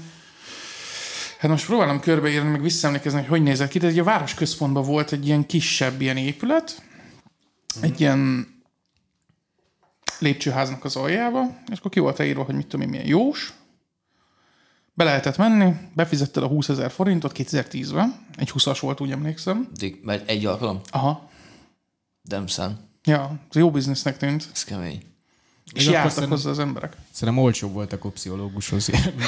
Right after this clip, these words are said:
Speaker 2: <laughs> Azért konkrétan, konkrétan most olcsóbb pszichológushoz menni, mint
Speaker 1: Jóshoz?
Speaker 2: tíz éve volt
Speaker 1: Oké,
Speaker 2: jóshoz.
Speaker 1: de a pszichológus az azt mondja, hogy te vagy a probléma.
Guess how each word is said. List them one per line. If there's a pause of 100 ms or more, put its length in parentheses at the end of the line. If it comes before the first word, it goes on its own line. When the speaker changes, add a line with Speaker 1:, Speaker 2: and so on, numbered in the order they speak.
(180)
Speaker 2:
<laughs>
Azért
konkrétan, (320)
konkrétan
most
olcsóbb
pszichológushoz
menni,
mint (640)
Speaker 1:
Jóshoz?
Speaker 2:
tíz
éve
volt
Speaker 1:
Oké,
Speaker 2:
jóshoz.
Speaker 1:
de
a
pszichológus
az
azt
mondja,
hogy
te
vagy
a
probléma.